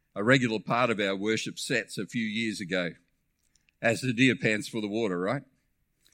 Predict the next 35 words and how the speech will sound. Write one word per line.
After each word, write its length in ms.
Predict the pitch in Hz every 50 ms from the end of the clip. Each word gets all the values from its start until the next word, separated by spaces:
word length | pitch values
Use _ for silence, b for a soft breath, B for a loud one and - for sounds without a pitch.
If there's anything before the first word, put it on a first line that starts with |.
| _ _ _ _ _ _ _
It's 180 | - 117 - -
a 80 | -
passage 600 | - - - 151 - - - - 156 143 - - -
that 180 | 147 131 -
we 160 | 123 131 127
are 160 | 120 110 104 -
pretty 380 | - - - 160 160 156 143
familiar 480 | 135 156 143 131 135 143 143 135 135 113
with. 320 | 104 101 92 78 - _ _ _ _ _ _ _ _ _ _ _ _ _ _ _ _ _ _ _ _ _ _ -
Most 360 | 107 120 139 156 143 - 160
of 120 | 147 110
you 200 | 123 131 127 117
recognized 760 | 117 135 135 - 139 113 107 113 113 110 110 113 110 - - 117
it 180 | 110 110 - _
immediately 800 | - 107 104 110 120 135 143 165 160 151 131 107 92 98 104 101
when 160 | 95 101 113 110
I 80 | 104
put 200 | 92 - 143 113
it 80 | 104 110
up 120 | 107 -
on 120 | 120 104 101
the 80 | 92
screen. 500 | - - - 131 120 120 113 104 90 73 - _ _ _ _ _ _ _ _ _ _ _ _ _ _ _ _ _ -
Mainly 480 | 104 113 123 147 165 175 180 180 165
because 360 | 143 151 113 - 170 143 131
of 120 | 143 120 104
the 80 | 123
song. 460 | - - 151 127 117 117 101 87 76 - _ _ _ _ _ _ _ _ _ _ _ _ _ _ _ _ _ -
And 140 | 113 113
I 120 | 120 120 127
think 220 | 123 131 131 127
most 380 | 123 127 131 143 156 139 - 139
of 100 | 131 123
us 200 | 135 - - 123
know 640 | 117 117 123 131 139 143 139 113 101 95 101 131